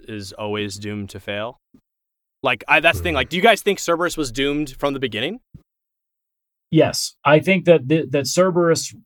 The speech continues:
Speaker 3: uh, represents the last vestiges of old world thinking. They believe that the world could go back to the soft, comfortable world that they are used to when that world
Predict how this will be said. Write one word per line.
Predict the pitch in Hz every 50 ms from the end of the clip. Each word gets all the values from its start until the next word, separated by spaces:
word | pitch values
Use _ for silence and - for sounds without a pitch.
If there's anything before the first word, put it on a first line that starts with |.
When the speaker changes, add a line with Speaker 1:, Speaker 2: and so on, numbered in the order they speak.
| _
Speaker 3:
uh, | 147 143 135 131 127 123 123 123 127
represents | 127 147 143 - 147 143 120 143 135 127 127 120 - - - - _ _ _ _ _ _ _ _ _ _
the | 131 139 139
last | 131 131 143 147 151 147 - -
vestiges | 117 143 147 139 - - 127 117 127 127 120 120
of | - 123 123 120
old | - - 139 143 147 139 113 117
world | 104 127 131 131 123 123 107 -
thinking. | - - 127 120 - - 95 87 80 - _ _ _ _ _
They | - 113 107 127 139 151
believe | 151 127 151 143 135 139 135 135 123
that | 120 127 107
the | 131
world | 127 127 131 131 127 123 -
could | 120 120 107
go | 123 117
back | 101 - 123 120 120 - -
to | - 107
the | 101 113 107 101 - _
soft, | - - - 147 135 127 123 - -
comfortable | - 135 131 127 127 120 120 120 117
world | 113 120 120 120 110
that | 110 101
they | 113 117
are | 107 107
used | 110 107 120 120 117 - - 120
to | 117 104 101 98 - _ _ _ _ _ _ _
when | - 123 123 123
that | 127 135 139 135 135
world | 147 135 127 123 117 113 107 101